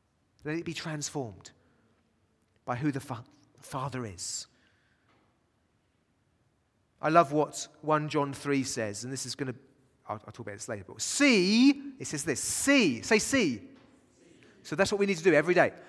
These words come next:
See what great love the Father has lavished on us.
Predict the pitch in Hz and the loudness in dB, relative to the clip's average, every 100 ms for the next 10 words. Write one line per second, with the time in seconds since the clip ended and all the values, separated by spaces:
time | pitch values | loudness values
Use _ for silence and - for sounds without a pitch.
0 | - - - - - 320 269 208 233 285 | -16 -8 -4 2 8 10 10 8 8 8
1 | 285 - - 147 143 214 226 208 - - | 6 -10 -14 -8 6 12 12 10 0 -4
2 | 180 202 202 202 202 185 190 190 190 180 | 4 8 10 8 4 2 10 12 12 10
3 | 143 151 - 160 147 143 139 143 123 147 | 2 -2 6 12 12 10 6 2 2 2
4 | 135 127 127 117 98 - - | 2 -4 -6 -6 -8 -14 -18